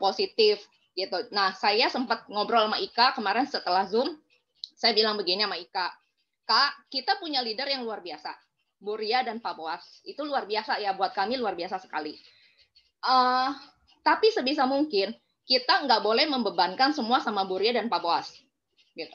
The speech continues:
Kenapa? Karena Bu Ria dan Pak Boas itu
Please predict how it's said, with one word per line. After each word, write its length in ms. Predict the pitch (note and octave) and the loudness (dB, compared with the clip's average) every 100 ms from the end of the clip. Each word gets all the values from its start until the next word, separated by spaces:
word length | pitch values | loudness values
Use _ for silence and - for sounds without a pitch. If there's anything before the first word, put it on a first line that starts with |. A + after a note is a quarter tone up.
| - | -16
Kenapa? 560 | G#3+ C4 - F#3 F#3 F#3+ - - _ _ | -2 -2 0 0 0 -2 -8 -20 _ _
Karena 320 | C4 C4 F#4 G4+ - | 2 4 2 0 -6
Bu 160 | G3+ A#3 | -4 0
Ria 160 | A3+ A3+ | 0 0
dan 160 | A3 | 0
Pak 160 | A#3 G#3 | 0 0
Boas 240 | G#3 G#3 | 0 -2
itu 240 | G3 - | -6 -8